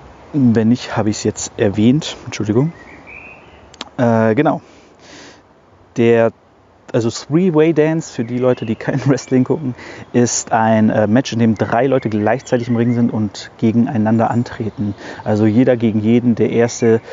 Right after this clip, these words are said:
der den anderen pinnen kann oder zur Aufgabe zwingen kann, gewinnt. Ähm, hier war das halt drei Female M Cs hauen sich abwechselnd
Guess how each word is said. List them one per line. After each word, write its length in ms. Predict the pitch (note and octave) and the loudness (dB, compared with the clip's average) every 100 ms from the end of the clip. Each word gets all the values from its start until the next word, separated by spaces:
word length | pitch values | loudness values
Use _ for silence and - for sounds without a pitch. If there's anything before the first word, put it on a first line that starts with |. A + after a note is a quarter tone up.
| - - | -18 -10
der 100 | A2 | -6
den 140 | G#2+ | -4
anderen 420 | - A2 G#2+ G#2 G2 - | 0 0 0 -2 -4 -2
pinnen 280 | E3+ F3 E3 | 0 2 2
kann 340 | D#3 D3 C#3 | 2 4 4
oder 460 | G#2+ G#2 G2+ G2 G2 - - - - - | 2 0 -2 -4 -8 -16 -20 -20 -20 -4
zur 160 | A2 | 0
Aufgabe 360 | B2 - A#2+ A2+ | 0 0 0 0
zwingen 240 | - A2 | -2 -4
kann, 340 | G#2+ G#2 G#2 G#2+ | -2 -4 -4 -4
gewinnt. 380 | A2+ B2 G2 - - - - - - | 2 2 0 -6 -10 -8 -8 -12 -6
Ähm, 680 | - G#2 G2 G2 F#2+ F#2 G2+ - - - - - - - | -2 0 0 0 -2 -6 -10 -16 -18 -18 -20 -20 -18 -18
hier 240 | - C3+ D3+ | 0 2 4
war 120 | D3 | 4
das 480 | C#3 C3+ - - - - - - - - - - - - | 2 0 -6 -14 -16 -20 -20 -20 -20 -20 -20 -20 -20 -6
halt 300 | A#2 A2+ - - | -2 0 -2 -6
drei 500 | A2 A2 A2+ A2+ - | -2 0 2 0 -4
Female 320 | - B2 A#2+ | 0 2 4
M 120 | A2 | 2
Cs 440 | A2+ - A2 - - - - - - - | -2 -4 -4 -4 -14 -20 -20 -20 -20 -14
hauen 260 | A2 A2 G#2+ | -4 0 0
sich 220 | G2+ - | -2 -4
abwechselnd 640 | B2 - G#2+ - G#2+ G2+ | -4 -2 -4 -4 -4 -4